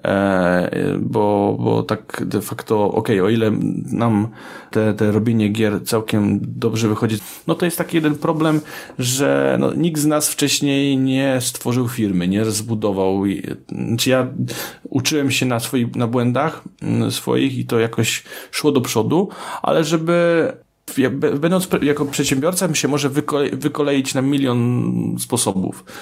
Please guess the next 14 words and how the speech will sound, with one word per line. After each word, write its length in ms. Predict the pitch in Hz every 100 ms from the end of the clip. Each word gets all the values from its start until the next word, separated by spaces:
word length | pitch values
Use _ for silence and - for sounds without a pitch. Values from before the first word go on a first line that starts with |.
| - -
podczas 420 | 113 107 - -
tworzenia 340 | - 113 110
firmy. 300 | 101 98 90
No 100 | 101
i 60 | 151
szukaliśmy, 500 | - - 175 - 156
że, 180 | - -
stwierdziłem, 500 | - - 147 151 151
że 160 | 143 147 - - - -
a 80 | 165
może 180 | 190 190
poszukam 520 | 180 - 170 165 151
partnera, 500 | - 123 147 151 147
który 500 | - 143 139 135